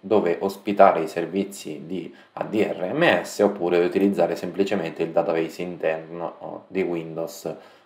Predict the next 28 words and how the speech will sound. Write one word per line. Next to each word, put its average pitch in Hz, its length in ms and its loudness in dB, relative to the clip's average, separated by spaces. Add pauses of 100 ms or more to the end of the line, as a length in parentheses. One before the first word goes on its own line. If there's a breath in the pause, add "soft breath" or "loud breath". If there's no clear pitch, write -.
sul - 240 -2
server. - 500 -2
Quindi 85 240 -6
selezioniamo 92 680 2
Usa 98 240 2
database 85 500 0
interno, 156 720 4
andiamo 85 360 0
avanti 82 540 2 (200 loud breath)
e - 80 6
ci - 160 2
chiederà 160 500 8
un 147 160 8
utente 85 540 2
specifico 90 840 2
per 117 160 6
il 117 80 4
servizio 82 720 0
A 90 120 0
D 80 100 -6
R 85 360 2
M 80 220 -2
S. - 220 -4
Lo 156 100 6
andiamo 92 280 4
a 85 40 -2
creare, 76 420 4
quindi 87 380 -2